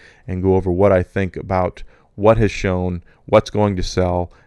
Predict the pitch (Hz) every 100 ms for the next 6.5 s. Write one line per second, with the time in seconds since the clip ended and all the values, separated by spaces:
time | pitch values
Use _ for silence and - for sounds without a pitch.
0 | _ 92 87 85 104 95 95 95 87 -
1 | 92 90 - - 98 98 - 90 - 92
2 | - 90 92 90 85 - 92 87 92 95
3 | 95 92 92 98 95 95 104 95 95 90
4 | 101 95 107 101 92 95 - 98 98 90
5 | 85 104 101 92 107 92 92 90 95 95
6 | 98 101 101 90